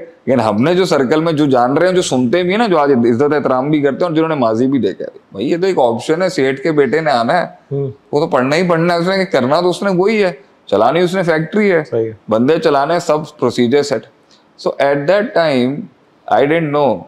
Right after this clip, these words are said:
Speaker 1: यहाँ पर आके मैं और experimentation कर
Speaker 2: ठीक
Speaker 1: नहीं
Speaker 2: है।
Speaker 1: सकता, तो इसलिए all in लग गया मेरा। Second, मेरे अंदर ये था कि भाई, वो तो दुनिया थी, ये अल्लाह है।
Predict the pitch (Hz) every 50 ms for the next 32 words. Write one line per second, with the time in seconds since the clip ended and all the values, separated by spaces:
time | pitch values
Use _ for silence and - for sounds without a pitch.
0 | - - _ 104 98 113 120 117 143 175 208 196 185 170 143 113 104 101 101 -
1 | 123 120 127 151 185 - - - - - _ - - - 104 117 107 80 104 113
2 | 120 127 - - - 104 104 107 113 113 107 92 98 - 123 117 104 - 95 90
3 | 101 113 104 98 - - - - - - - _ _ _ - - - - _ -
4 | 104 104 101 - 123 131 120 101 113 117 123 131 131 127 120 117 107 104 113 120
5 | 113 110 110 110 110 - - _ _ _ _ _ - - - 190 185 - 170 180
6 | 185 196 196 180 - - _ _ _ _ _ _ _ _ _ _ - 104 104 113
7 | 123 143 147 147 147 151 143 127 123 123 104 143 147 151 151 160 147 147 151 160
8 | 170 175 165 - - - _ _ _ _ _ _ _ _ _ _ _ _ _ _
9 | _ _ _ _ _ 95 92 98 101 101 143 147 127 123 120 120 123 131 143 151
10 | 143 143 151 151 151 156 - - 113 113 117 127 139 147 147 147 147 139 -